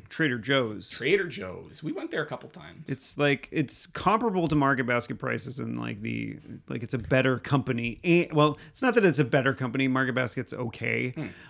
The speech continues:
Speaker 1: Um, like, as far as how they treat their workers, 'cause, you know, when the, the whole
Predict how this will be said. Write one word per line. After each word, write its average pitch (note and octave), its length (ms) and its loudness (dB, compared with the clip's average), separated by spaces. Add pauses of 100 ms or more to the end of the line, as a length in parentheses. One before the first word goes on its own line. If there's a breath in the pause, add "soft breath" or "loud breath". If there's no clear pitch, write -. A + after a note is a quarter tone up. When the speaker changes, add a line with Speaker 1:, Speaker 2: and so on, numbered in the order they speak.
(120 loud breath)
Speaker 1:
Um, A#2 680 -2 (420)
like, C3 280 -6
as C3 100 -4
far A#2 240 -4
as A2+ 140 -6
how A#2 160 -4
they A2+ 120 -6
treat A2+ 200 -8
their A2+ 100 -6
workers, G#2+ 320 -8
'cause, - 240 -10
you A#2 60 -6
know, G2 120 -10
when G2+ 200 -10
the, G2+ 260 -8
the A#2 140 -6
whole G#2+ 320 -6